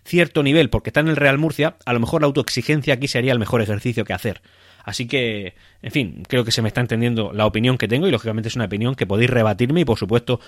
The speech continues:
comentarme en redes sociales, en arroba órbita grana en Twitter y también en el canal de Discord, y yo estaré encantado de escucharos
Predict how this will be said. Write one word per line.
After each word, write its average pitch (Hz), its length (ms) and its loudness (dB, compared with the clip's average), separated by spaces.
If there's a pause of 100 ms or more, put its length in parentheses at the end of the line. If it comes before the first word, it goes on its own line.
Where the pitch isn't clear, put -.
(140)
comentarme 120 460 2
en 107 80 0
redes 113 180 2
sociales, 143 460 0
en 107 80 -2
arroba 113 260 2
órbita 107 260 2
grana 110 220 -2
en 107 80 -2
Twitter 156 320 2
y 120 60 -2
también 110 280 -2
en 110 80 -2
el 98 60 -6
canal 113 240 -2
de 113 80 4
Discord, 143 400 2 (240)
y 101 60 -4
yo - 20 -2
estaré 110 220 -2
encantado 110 260 2
de 123 60 6
escucharos 139 580 2